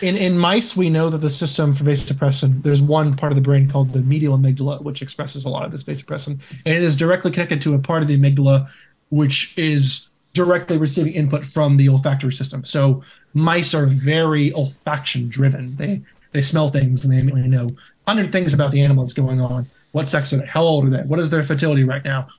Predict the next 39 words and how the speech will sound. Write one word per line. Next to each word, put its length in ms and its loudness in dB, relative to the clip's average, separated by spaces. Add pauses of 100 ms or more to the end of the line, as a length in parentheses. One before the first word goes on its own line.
Are 140 0
they 180 2
dominant? 460 0
Are 160 -2
they 140 -2
anxious? 600 -6 (280)
Are 160 0
they 340 4
bigger 260 0
than 140 -2
me? 120 -8
They 60 -4
can 120 -6
smell 240 -2
all 100 2
things 160 -2
like 80 -10
that. 180 -8 (240)
They, 220 0
they 140 0
have 420 0 (320)
characteristic 540 -2
proteins 580 0
e-, 140 -6
expressed 560 -4
in 80 0
their 120 0
urine 460 2 (160)
that 140 0
actually 320 0 (100)
identify 500 0
them 200 2
as, 180 0
"I 140 -2
am 160 -2
this 240 -4
mouse," 260 -6
specifically. 540 -6 (260)
And 80 0